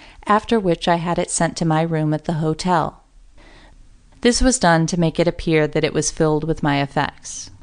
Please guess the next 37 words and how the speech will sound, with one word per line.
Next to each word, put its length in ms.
The 100
day 240
had 120
been 220
warm, 580
and 160
the 60
night 320
also 400
promised 560
to 80
be 140
sultry. 640
No 200
time 320
was 180
to 80
be 160
lost 480
in 120
getting 320
things 340
in 160
order 500
and 140
to 80
guard 280
against 360
surprises. 800
During 260
my 140
several 380
trips 360
to 140
the 100
trunk 340
store, 520